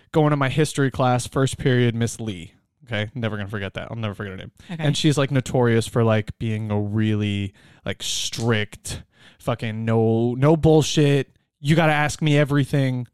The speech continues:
Speaker 1: Raise your hand.
Speaker 2: She's, like, a power, power hungry.
Speaker 1: For sure. For sure.
Speaker 2: Totally get it. We all have that kind of teacher.
Speaker 1: <clears throat> So in my high school,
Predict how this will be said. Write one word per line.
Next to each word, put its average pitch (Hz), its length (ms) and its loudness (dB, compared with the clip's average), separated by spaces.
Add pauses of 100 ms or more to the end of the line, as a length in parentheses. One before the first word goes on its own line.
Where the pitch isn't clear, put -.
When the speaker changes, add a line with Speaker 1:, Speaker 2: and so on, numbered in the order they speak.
Speaker 1:
Raise 165 240 2
your 160 100 2
hand. 143 420 2
Speaker 2:
She's, 208 300 -4
like, 208 140 -4
a 196 60 -2
power, 180 640 -2 (160)
power 180 300 -2
hungry. 165 400 -6
Speaker 1:
For 180 100 4
sure. 143 320 0 (300)
For 151 120 2
sure. - 220 -6 (260)
Speaker 2:
Totally 135 260 -6
get 120 140 -10
it. - 200 -8
We 185 160 -4
all 170 100 0
have 170 160 4
that 147 180 4
kind 135 140 -4
of 135 80 -6
teacher. - 480 -10
Speaker 1:
<clears throat> - 60 -20
So 185 460 4 (120)
in 175 400 0
my 139 320 0
high 123 200 0
school, 170 500 0